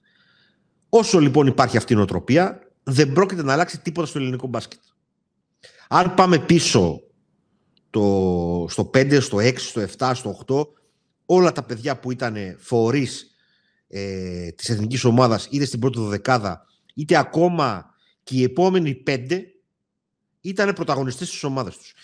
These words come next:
Και αν δεν ήταν πρωταγωνιστές της ομάδας τους, είχαν σημαντικό χρόνο συμμετοχής.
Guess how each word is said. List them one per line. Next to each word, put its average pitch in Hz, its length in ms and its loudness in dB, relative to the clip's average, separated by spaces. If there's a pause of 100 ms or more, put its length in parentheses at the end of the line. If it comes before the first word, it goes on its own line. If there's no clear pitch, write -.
(240)
Και 151 100 2
αν 160 140 4
δεν 160 180 0
ήταν 226 240 0
πρωταγωνιστές 135 560 -6
της - 140 -14
ομάδας 110 300 -6
τους, - 220 -12
είχαν 202 240 0
σημαντικό 156 420 -2
χρόνο 180 220 -2
συμμετοχής. 123 540 -16